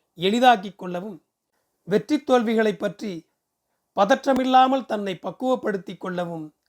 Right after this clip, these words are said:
இன்னும் இன்னும் இவ்வாறான பல்வேறு தன்னாளுமை பண்புகளை வளர்த்து கொள்ளுகிற ஆற்றலை பெறுகிறான்.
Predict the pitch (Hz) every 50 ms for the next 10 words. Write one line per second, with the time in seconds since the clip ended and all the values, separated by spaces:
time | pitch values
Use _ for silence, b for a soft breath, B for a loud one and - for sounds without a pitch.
0 | _ _ _ _ _ _ _ _ _ _ - - 147 180 202 226 240 247 240 226
1 | 208 220 233 240 254 262 233 202 180 196 180 220 226 226 233 240 240 254 254 247
2 | - - - 202 196 226 226 233 254 254 247 233 220 165 - 208 214 233 240 233
3 | 233 233 240 247 226 233 220 - - 202 202 208 190 190 196 196 185 175 170 165
4 | _ _ _ _ _ - 156 175 190 220 247 226 - 247 202 - 214 208 202 196
5 | 190 180 165 147 170 214 220 - 233 220 196 165 - 165 160 165 151 151 147 143
6 | 139 -